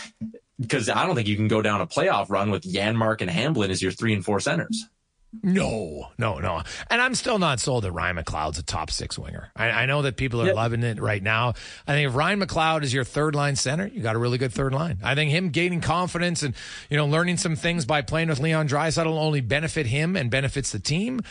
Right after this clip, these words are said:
Speaker 2: But I, I still say come playoff time, Evander Kane is in my top six. That's just me. I could be wrong, but, uh, that's how I view it. And I don't necessarily view, uh, Ryan McLeod as a lock as your, as a top six winger at this point. He might be, but then you're right. Uh, they, then they, they,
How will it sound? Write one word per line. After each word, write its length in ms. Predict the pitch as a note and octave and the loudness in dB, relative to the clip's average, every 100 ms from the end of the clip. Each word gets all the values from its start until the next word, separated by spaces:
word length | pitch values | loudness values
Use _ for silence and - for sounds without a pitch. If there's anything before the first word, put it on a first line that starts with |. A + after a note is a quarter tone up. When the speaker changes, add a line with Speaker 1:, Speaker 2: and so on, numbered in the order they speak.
| - - - | -12 -16 -6
Speaker 2:
But 360 | - D#3+ D#3 - | 0 2 2 -2
I, 220 | D3+ D3+ B2+ - | -2 -2 -2 -6
I 120 | C#3 C#3+ | -2 0
still 280 | - F3 | 2 2
say 220 | D#3 D#3+ D3+ | 2 0 0
come 260 | D#3 D#3 | 0 0
playoff 340 | C#3+ D3 C#3 - | 0 2 2 0
time, 260 | B2 A#2+ | 0 0
Evander 340 | G#2+ A#2 A2+ G#2 | 0 0 0 0
Kane 240 | A2 G2 | -2 -2
is 160 | F#2+ F#2+ | -2 -2
in 80 | |
my 140 | F2+ E2+ | -2 -4
top 240 | D#2+ - | -6 -6
six. 400 | - B1 - - - _ - | -6 -8 -12 -14 -16 _ -8
That's 180 | F2 | -6
just 180 | - G2 | -4 -2
me. 280 | C#3+ G#3+ E3+ | 0 0 0
I 140 | - A#2+ | -2 -2
could 100 | G2+ | -2
be 100 | G2+ | 0
wrong, 340 | D3 G3+ F#3+ - - - | 2 2 0 -4 -10 -8
but, 220 | C#3 - | -6 0
uh, 160 | C3+ B2 | 0 2
that's 220 | C3 B2 | 2 2
how 160 | B2+ A#2+ | 2 2
I 80 | |
view 220 | G#2+ A#2 A#2 | 2 0 0
it. 100 | - | -2
And 140 | A2 | -2
I 160 | G#2+ B2+ | 0 2
don't 140 | C#3+ | 2
necessarily 560 | C#3 - B2 C#3 B2 A2+ | 0 0 0 0 0 0
view, 340 | A2+ A#2+ A2+ - - _ | 0 0 0 -4 -16 _
uh, 160 | A#2 A2+ | -2 0
Ryan 320 | A2+ A2+ A2 | 0 0 0
McLeod 460 | G2+ A#2 A2 G#2+ G#2+ | -2 0 0 0 -2
as 100 | G2 | -4
a 80 | F#2 | -2
lock 340 | G#2 G#2 - | 0 0 -2
as 140 | G2 | -4
your, 120 | F#2+ G2+ | -2 -2
as 160 | G#2 | -4
a 60 | F2+ | -4
top 300 | - G2+ - | -2 -2 -2
six 260 | G#2+ F#2+ | -6 -6
winger 240 | G#2+ G2+ F#2+ | -4 -4 -4
at 80 | F2+ | -4
this 180 | G2 | -6
point. 240 | - B2+ F2 | -4 -4 -2
He 120 | G3 | 0
might 240 | A#3 C#4 | 2 0
be, 260 | B2+ A2+ B2+ - - _ - | -2 -2 -4 -14 -20 _ -2
but 180 | D3 | 0
then 160 | D3 E3+ | 2 2
you're 100 | D#3+ | 2
right. 260 | D3+ A#2 B2 | 2 2 2
Uh, 140 | A#2+ | 2
they, 140 | B2 | 2
then 160 | B2 C#3 | 0 0
they, 160 | C3+ - | 0 0
they, 260 | B2+ A2+ | -2 0